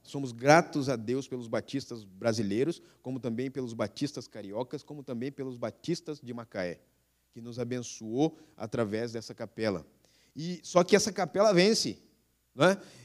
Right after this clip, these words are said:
E um dia, chovendo, e nós ficamos a oito metros de altura em relação ao nível da avenida principal. Nós passamos por uma avenida principal. Nós temos um terreno lá que o Senhor nos abençoou.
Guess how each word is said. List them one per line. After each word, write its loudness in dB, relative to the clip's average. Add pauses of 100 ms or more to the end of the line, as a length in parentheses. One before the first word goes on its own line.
E 2
um 8
dia, 6 (140)
chovendo, 6
e -4
nós -2
ficamos -4 (220)
a 0
oito 8
metros -2
de 0
altura 4 (1040)
em -14
relação -4
ao -4
nível -8
da -2
avenida -4
principal. -8 (500)
Nós -16
passamos -6
por -10
uma -6
avenida -6
principal. -8
Nós -8
temos -8
um -8
terreno -10
lá -8
que -10
o -8
Senhor -6 (280)
nos -6
abençoou. 0